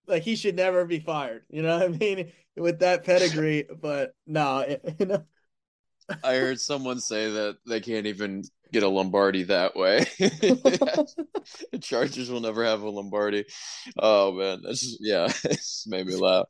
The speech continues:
Speaker 1: Speaking of that, though, I mean, it's, and it, like you touched on the, the whole kids thing. I mean, Joe Lombardi and his wife Molly have seven kids, so hey, I
Speaker 2: Oh,
Speaker 1: mean, maybe it's
Speaker 2: good for
Speaker 1: time to
Speaker 2: them.
Speaker 1: be,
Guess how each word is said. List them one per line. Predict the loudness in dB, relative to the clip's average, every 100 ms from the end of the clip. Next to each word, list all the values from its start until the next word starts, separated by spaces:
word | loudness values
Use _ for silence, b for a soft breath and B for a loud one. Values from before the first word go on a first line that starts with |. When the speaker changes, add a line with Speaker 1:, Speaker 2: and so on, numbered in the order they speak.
| _ _
Speaker 1:
Speaking | -12 4 4 6 6
of | 6
that, | 6 6
though, | 4 4
I | 4
mean, | 2 0
it's, | -2 -4
and | -4
it, | -4 -10 -8
like | -4 -2
you | 0
touched | 2 2 2
on | -2 0
the, | -2 -2
the | -2
whole | -2 0
kids | 0 -2
thing. | -2 -4 -4
I |
mean, | -4 -6 -10 _ _ _ 0
Joe | 4 6
Lombardi | 4 4 4 4 2
and | 0 -2
his | -6 -6
wife | -2 0 -2
Molly | -4 -2 0
have | 0 -4
seven | -4 -4 -2 -4
kids, | -2 -2 -4
so | -4 0 0 -2 b b -4
hey, | 2 4 4
I | 4
Speaker 2:
Oh, | 4 2
Speaker 1:
mean, | 0 _
maybe | -4 0 2
it's | 2
Speaker 2:
good | 2
for |
Speaker 1:
time | 2
to | 2
Speaker 2:
them. | 2
Speaker 1:
be, | 2 2 0